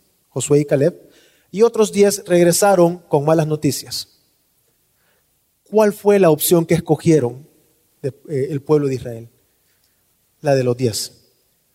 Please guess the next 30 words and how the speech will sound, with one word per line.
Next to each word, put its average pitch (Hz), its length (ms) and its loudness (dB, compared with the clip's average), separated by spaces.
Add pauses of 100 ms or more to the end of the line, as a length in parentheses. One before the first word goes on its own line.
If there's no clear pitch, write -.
Las 135 220 -6
malas 180 220 0
noticias, 180 420 -6
¿por 151 220 -10
qué? 160 180 -4
Porque 143 300 -6
el 135 120 -2
corazón 139 640 0 (680)
era 185 180 2
incrédulo. 120 540 -8 (1160)
Decidieron 185 840 0
y 202 60 -20
comenzaron 180 420 0
a 190 60 0
murmurar 170 400 2
en 208 80 2
su 202 120 -4
corazón 165 600 0 (680)
y 165 120 2
se 170 120 0
preguntaron, 170 680 2
"¿Qué 196 120 0
hacemos 196 440 0
acá? 185 380 -6 (1400)
¿Por 151 160 0
qué 190 100 2
no 214 120 2
regresamos 208 840 2
a 151 60 4
Egipto? 131 480 -6